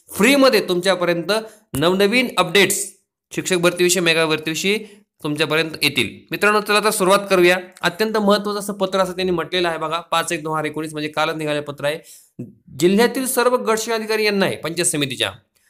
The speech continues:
आणि त्यांनी असं, असं म्हटलेलं आहे बघा या ठिकाणी की शंभर टक्के बिंदू नामावली नोंदवही माननीय सहाय्यक आयुक्त पुणे विभाग यांच्याकडून तपासणी करण्यात आलेली आहे.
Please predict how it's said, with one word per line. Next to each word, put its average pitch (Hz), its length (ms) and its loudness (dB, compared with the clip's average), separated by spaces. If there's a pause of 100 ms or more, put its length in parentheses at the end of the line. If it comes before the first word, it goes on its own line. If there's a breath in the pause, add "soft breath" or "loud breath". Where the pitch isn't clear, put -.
(140)
आणि 147 140 0
त्यांनी 196 180 0
असं, 214 200 4
असं 233 200 4
म्हटलेलं 196 320 4
आहे 165 80 4
बघा 151 140 2
या 151 80 2
ठिकाणी 147 320 -2 (1160)
की 185 240 -4
शंभर 196 500 0
टक्के - 480 -12
बिंदू 185 240 0
नामावली 180 340 0
नोंदवही 175 540 -2
माननीय 151 420 -6
सहाय्यक 160 400 -6
आयुक्त 139 260 -8
पुणे 151 220 -4
विभाग 147 240 0 (140)
यांच्याकडून 156 540 -6
तपासणी 147 420 -6
करण्यात 143 240 -4 (120)
आलेली 151 260 0
आहे. 127 460 -2